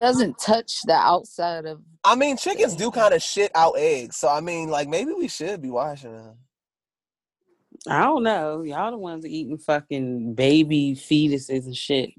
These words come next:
Speaker 3: do you?
Speaker 2: <laughs>
Speaker 1: Yeah. So,
Speaker 3: Shit,
Speaker 2: Yes.
Speaker 1: um,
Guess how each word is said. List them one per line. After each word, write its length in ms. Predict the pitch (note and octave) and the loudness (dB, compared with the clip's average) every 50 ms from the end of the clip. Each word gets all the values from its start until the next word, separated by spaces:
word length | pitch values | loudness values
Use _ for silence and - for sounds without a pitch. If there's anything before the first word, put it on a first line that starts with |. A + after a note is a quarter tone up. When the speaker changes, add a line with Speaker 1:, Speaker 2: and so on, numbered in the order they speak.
| C#3 | -10
Speaker 3:
do 100 | C#3+ D3+ | -6 -4
you? 360 | D#3+ D#3+ D3+ C#3+ C#3 C3+ C3+ - _ _ _ _ - | -2 -2 -2 -2 -4 -4 -6 -8 _ _ _ _ 0
Speaker 2:
<laughs> 140 | G#3 G#3+ - - - - - - - - - - - - - - - - - - - _ D3+ - _ _ _ _ _ _ _ _ - - F#5 - - _ _ _ _ _ _ - _ - - | 0 0 0 -4 -10 -10 -10 -8 -8 -10 -10 -12 -12 -14 -16 -16 -18 -20 -20 -20 -20 _ -20 -20 _ _ _ _ _ _ _ _ -20 -20 -20 -20 -20 _ _ _ _ _ _ -20 _ -16 -12
Speaker 1:
Yeah. 440 | F3+ F3+ F3 E3+ E3+ E3+ E3 E3 E3+ D#3+ - - _ _ - - - | -8 -6 -4 -4 -4 -4 -6 -6 -8 -10 -14 -18 _ _ -20 -20 -12
So, 480 | - - G#3 G3 F#3+ F#3+ F#3 F#3 F#3 F#3 | -2 2 4 6 6 6 6 6 4 2
Speaker 3:
Shit, 400 | - - D5+ - - C#4+ B3 - - | -2 -2 -2 2 4 4 4 4 4
Speaker 2:
Yes. 420 | G#3+ G#3+ A3 A#3+ - - - - - - - - - - | 4 6 8 6 6 4 -2 -12 -16 -18 -20 -10 0 2
Speaker 1:
um, 640 | F3+ F#3+ F#3 F3 F3 F3 F3 F3 E3+ E3+ E3+ E3+ | 4 4 4 4 2 0 0 -2 -4 -6 -8 -10